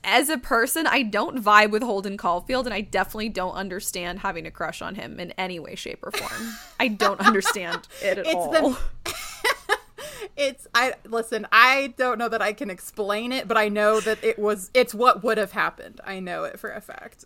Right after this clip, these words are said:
Speaker 1: I would
Speaker 2: Um,
Speaker 1: have, he would have been one of my friends that I was constantly checking in with, like,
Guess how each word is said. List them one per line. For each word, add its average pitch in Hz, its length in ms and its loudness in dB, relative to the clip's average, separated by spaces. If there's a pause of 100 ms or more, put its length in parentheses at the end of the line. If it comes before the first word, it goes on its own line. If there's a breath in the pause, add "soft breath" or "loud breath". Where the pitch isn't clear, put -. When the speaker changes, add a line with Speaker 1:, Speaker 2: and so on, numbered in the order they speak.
Speaker 1:
I 254 320 10
would 311 140 4
Speaker 2:
Um, 285 80 -4
Speaker 1:
have, 240 520 6 (200)
he 285 180 0
would 381 160 2
have 277 100 0
been 254 340 4
one 233 180 2
of 254 80 -2
my 240 180 2
friends 220 600 -2
that 220 200 0
I 214 140 4
was 220 180 -2
constantly 233 600 -2
checking 247 360 -4
in 214 140 -4
with, 208 160 -4
like, 208 220 -2